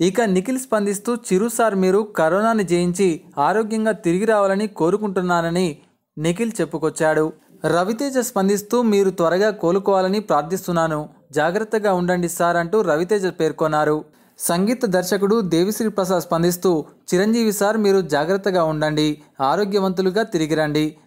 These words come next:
హనుమంతుడి ఆశీస్సులు ఎప్పటికీ మీతో ఉంటాయి. మిమ్మల్ని ఎప్పుడూ ఎప్పటికీ ప్రేమిస్తూనే ఉంటామని" దేవిశ్రీ ప్రసాద్ ట్వీట్ చేశారు.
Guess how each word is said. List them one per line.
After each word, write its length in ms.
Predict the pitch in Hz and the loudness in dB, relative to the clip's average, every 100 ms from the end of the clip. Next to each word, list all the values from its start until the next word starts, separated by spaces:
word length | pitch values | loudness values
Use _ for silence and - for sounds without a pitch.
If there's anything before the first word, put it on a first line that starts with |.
| - | -6
హనుమంతుడి 520 | 156 190 233 233 220 | -2 0 -2 -2 0
ఆశీస్సులు 520 | 170 165 170 190 202 208 | 0 0 -4 -6 -4 0
ఎప్పటికీ 500 | 156 151 208 220 208 | -2 -2 -4 -4 -2
మీతో 320 | 185 180 170 | -2 0 0
ఉంటాయి. 560 | 165 156 156 156 151 - _ | 0 0 0 0 -2 -10 _
మిమ్మల్ని 360 | 165 190 226 220 | -4 0 0 0
ఎప్పుడూ 360 | 180 170 233 233 | 0 -2 -4 -2
ఎప్పటికీ 500 | 175 165 214 214 214 | -2 -2 -6 -4 -6
ప్రేమిస్తూనే 600 | 170 170 208 - 202 185 | -2 -2 -2 -4 0 0
ఉంటామని" 680 | 170 165 165 165 185 160 - | 0 0 0 2 0 -2 -6
దేవిశ్రీ 460 | 139 160 202 220 220 | -2 0 0 -4 -4
ప్రసాద్ 360 | 196 175 196 202 | -2 0 -2 -2
ట్వీట్ 340 | 175 175 175 | -2 -2 -2
చేశారు. 480 | 160 165 156 156 | -2 0 2 0